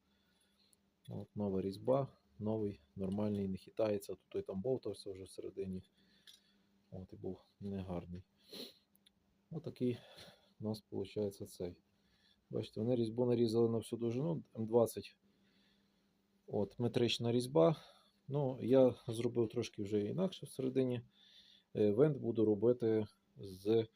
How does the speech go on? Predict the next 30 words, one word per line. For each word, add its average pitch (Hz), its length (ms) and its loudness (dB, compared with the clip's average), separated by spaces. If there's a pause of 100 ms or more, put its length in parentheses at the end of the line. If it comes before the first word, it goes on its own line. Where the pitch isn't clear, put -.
(520)
шпильки - 500 -4
гартованої. 92 680 -2 (320)
М 98 120 -4
двадцять 92 380 -4
я 101 60 -2
вже 95 120 -4
її 92 120 -2
купив. 180 440 -4 (840)
О, 104 180 -4 (240)
токар, 113 320 0
який 98 200 -6
купляє 95 580 0 (760)
шпильки. 160 680 2 (720)
От. 113 220 -6 (260)
Ну, 135 180 -2
мені 120 260 2
простіше 117 500 -6
було 107 240 -2
її 101 140 -2
купити 139 440 -2
за 104 140 -8
чотириста 101 520 -4
гривень, 117 380 2 (680)
е, 101 200 2
метр, 104 640 0 (340)
ніж 104 380 -4 (140)
зараз 104 400 2 (100)
пиляти 110 460 2
її 95 140 0
самому, 104 500 -4